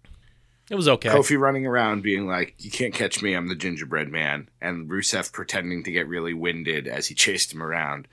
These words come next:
Speaker 2: was really
Speaker 1: I didn't see that part.
Speaker 2: The match itself
Speaker 1: I,
Speaker 2: was
Speaker 1: I saw
Speaker 2: the,
Speaker 1: the
Speaker 2: match itself was surprisingly good. I expected it to be kind of a throwaway sort of thing, but
Speaker 1: I think I only saw their initial interactions
Speaker 2: With the
Speaker 1: backstage.
Speaker 2: flapjacks.
Speaker 1: Yeah, and that wasn't that funny,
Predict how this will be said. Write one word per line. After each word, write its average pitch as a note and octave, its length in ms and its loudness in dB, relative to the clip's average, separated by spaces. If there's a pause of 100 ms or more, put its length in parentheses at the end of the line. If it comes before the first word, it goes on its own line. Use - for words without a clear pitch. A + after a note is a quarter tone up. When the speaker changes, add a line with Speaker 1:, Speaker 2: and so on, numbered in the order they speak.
(420)
Speaker 2:
was E2+ 500 -2
really B2+ 140 4
Speaker 1:
I D#3 40 12
didn't D3+ 180 6
see A2+ 140 0
that G2 200 -2
part. F#2+ 220 -4
Speaker 2:
The D#3+ 60 10
match G#3+ 280 12
itself B3 300 8
Speaker 1:
I, - 20 4
Speaker 2:
was E3+ 80 10
Speaker 1:
I D3+ 40 10
saw D#3 280 12
Speaker 2:
the, C#3+ 80 10
Speaker 1:
the B2+ 40 12
Speaker 2:
match D3+ 220 8
itself E3 340 4
was F3 140 0
surprisingly C3 680 2
good. A#2+ 200 2
I F2 100 4
expected A2 440 -2
it G#2+ 140 -4
to G#2+ 80 -8
be G2+ 260 -2
kind G2+ 260 -4
of F#2 80 -6
a F#2 60 -4
throwaway F#2+ 560 -2
sort F2+ 240 -4
of F2 80 -8
thing, D#2+ 400 -6
but E2+ 240 -4 (800)
Speaker 1:
I A#2+ 100 -4
think E3 180 2
I D3 100 10
only C#3+ 180 4
saw C#3 220 6
their A#2 180 4
initial A#2+ 360 0
interactions A2 580 0
Speaker 2:
With G#2+ 100 0
the A2+ 60 -2
Speaker 1:
backstage. G#2+ 380 2
Speaker 2:
flapjacks. G2 360 2 (880)
Speaker 1:
Yeah, D#3+ 480 6
and D#3+ 140 4
that E3 100 6
wasn't A#2+ 240 0
that G2+ 160 -4
funny, F#2 400 -8